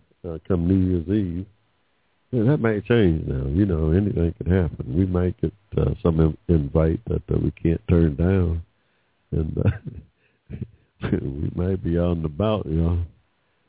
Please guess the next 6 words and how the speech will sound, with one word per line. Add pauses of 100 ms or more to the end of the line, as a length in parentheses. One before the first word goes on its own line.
Don't (100)
sell
a
Hushmo
short (1040)
yet,